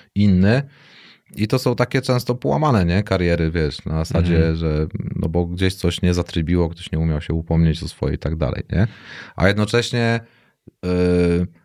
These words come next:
Speaker 1: niebranie za coś pieniędzy, za coś tak istotnego, kształtuje też rynek, że to
Speaker 2: Mhm.
Speaker 1: przyzwyczajasz na przykład, nie wiem, jakąś agencję, która na przykład, Kurwa, no przecież co,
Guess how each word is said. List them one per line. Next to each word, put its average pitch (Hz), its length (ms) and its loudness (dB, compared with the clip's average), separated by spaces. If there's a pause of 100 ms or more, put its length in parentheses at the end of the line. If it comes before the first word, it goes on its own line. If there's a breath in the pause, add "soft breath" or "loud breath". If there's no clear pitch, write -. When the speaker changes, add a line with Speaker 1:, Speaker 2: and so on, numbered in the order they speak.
(340 soft breath)
Speaker 1:
niebranie 110 640 4
za 107 120 2
coś 104 220 -8
pieniędzy, 101 720 2
za 92 120 0
coś - 180 -6
tak - 200 -4
istotnego, 92 720 0 (100)
kształtuje 104 440 -4
też 123 240 -6
rynek, 104 380 2
że 80 140 -8
to 85 100 -12
Speaker 2:
Mhm. - 40 -8
Speaker 1:
przyzwyczajasz 95 720 0
na 87 100 -4
przykład, - 420 -10
nie 85 120 -4
wiem, 78 280 -6
jakąś - 280 -8
agencję, 82 420 -6
która 82 140 -8
na 82 40 -8
przykład, - 220 -14 (400)
Kurwa, 78 320 -8
no 80 80 -6
przecież - 200 -20
co, 101 180 -4